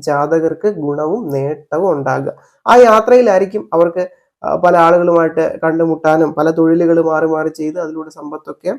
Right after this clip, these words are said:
ഉണ്ടാകുന്നത്. ഇനി അതേ ജാതകത്തിൽ, അതായത് ലഗ്നം ചരമായി നിൽക്കുന്ന അതേ ജാതകത്തിൽ ചന്ദ്രൻ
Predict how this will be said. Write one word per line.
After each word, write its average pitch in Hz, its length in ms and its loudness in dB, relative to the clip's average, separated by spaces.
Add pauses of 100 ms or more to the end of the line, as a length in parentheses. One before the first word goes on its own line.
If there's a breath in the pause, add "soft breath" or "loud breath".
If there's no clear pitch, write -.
(580)
ഉണ്ടാകുന്നത്. 139 720 2 (420)
ഇനി 233 140 6 (200)
അതേ 220 160 8 (140)
ജാതകത്തിൽ, 180 520 6 (140)
അതായത് 160 380 6 (540)
ലഗ്നം 175 340 6 (160)
ചരമായി 202 600 6
നിൽക്കുന്ന 196 420 0 (360)
അതേ 165 180 4 (160)
ജാതകത്തിൽ 175 580 2 (400)
ചന്ദ്രൻ 262 320 6